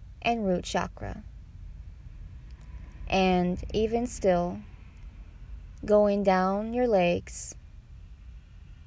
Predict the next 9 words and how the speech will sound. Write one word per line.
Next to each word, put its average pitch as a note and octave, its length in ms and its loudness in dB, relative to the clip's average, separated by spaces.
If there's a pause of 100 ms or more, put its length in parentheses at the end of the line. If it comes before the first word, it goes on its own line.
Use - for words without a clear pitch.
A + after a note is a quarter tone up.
(760)
and G3+ 240 2
ending F#3+ 540 0 (280)
in F3 160 0
your F3 120 2
feet. - 480 -10 (3500)
Breathe A#3 720 4 (180)
that G#3 340 6
orange A3 520 4
glow F#3+ 560 4